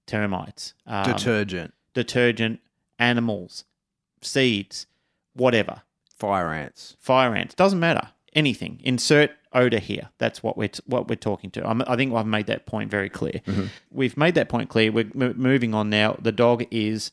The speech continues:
Speaker 1: now on odor. What we need to do is teach the dog that it's not going to be in a simple location. And now you need to start working for it. Now you ne-, really need to start hunting for it. So we start, like I said, elementary at first,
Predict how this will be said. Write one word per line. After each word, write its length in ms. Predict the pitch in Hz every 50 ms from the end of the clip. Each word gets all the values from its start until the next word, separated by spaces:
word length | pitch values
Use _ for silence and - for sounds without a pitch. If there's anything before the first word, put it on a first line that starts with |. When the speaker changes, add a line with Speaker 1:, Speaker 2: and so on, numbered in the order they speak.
| _ -
Speaker 1:
now 260 | 127 127 123 123 117
on 220 | - - 117 117 120
odor. 260 | 113 117 131 156 170
What 180 | 147 135 131 -
we 100 | 123 117
need 200 | 113 117 107 -
to 80 | 120
do 340 | 107 113 113 104 107 127 - -
is 160 | 113 107 -
teach 320 | - - 117 113 - -
the 60 | - 104
dog 300 | 113 104 101 98 101 - _ _ _ -
that 200 | 104 101 104 -
it's 220 | - 123 - - -
not 240 | 120 120 113 - -
going 220 | 117 104 104 107 104
to 60 | 110
be 200 | 104 101 104 104 104 -
in 100 | - 107
a 40 | 95
simple 340 | - - 107 95 - 104 101
location. 560 | 98 95 95 - - 98 101 98 - 98 98 104
And 260 | 104 107 113 110 113
now 200 | 117 117 117 113
you 220 | 113 110 107 107
need 280 | 104 101 101 104 - -
to 80 | -
start 300 | 107 - - 98 95 95
working 380 | - 101 98 95 95 - 101 101
for 200 | - - 58 - -
it. 120 | - - _ _ - _ _ -
Now 100 | 113 110
you 140 | 110 110 107
ne-, 180 | 107 110 - -
really 300 | 120 107 110 104 104 101
need 200 | 98 101 98 -
to 60 | 104
start 380 | - - 104 98 101 101 - - _ _ _ _ -
hunting 440 | - 123 113 104 - 107 101 101 98
for 300 | - - 110 107 95 90
it. 80 | - - _ _ _ _ _ _ -
So 160 | - 147 139
we 120 | 143 147
start, 340 | - - 156 143 147 - - - _ _ -
like 220 | 117 123 117 -
I 20 |
said, 300 | 120 - - 101 - - _ -
elementary 560 | 139 139 139 139 127 123 123 120 - 123 113
at 100 | 110 -
first, 380 | - - 123 139 170 196 -